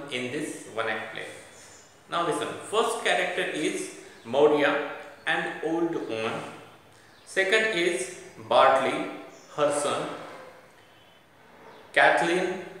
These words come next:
that old woman's daughter. Nora, younger daughter, that old woman's younger daughter, it means small child. Men and women, other men and women.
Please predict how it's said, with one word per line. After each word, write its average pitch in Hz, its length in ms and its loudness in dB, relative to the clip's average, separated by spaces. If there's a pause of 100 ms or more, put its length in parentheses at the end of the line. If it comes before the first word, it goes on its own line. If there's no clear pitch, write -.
(500)
that 147 360 4
old 151 220 6
woman's 147 420 2
daughter. 123 680 0 (280)
Nora, 156 680 4 (960)
younger 151 560 2
daughter, - 440 4
that 123 300 2
old 147 200 2
woman's 143 400 -2
younger 135 440 -2
daughter, 127 340 0
it 127 180 -4
means - 280 -8 (200)
small 151 440 -2
child. - 220 -8 (840)
Men 170 400 -2
and 127 440 -6
women, 101 300 -2 (160)
other 127 300 0
men 151 300 -2
and 117 240 -4
women. - 240 -6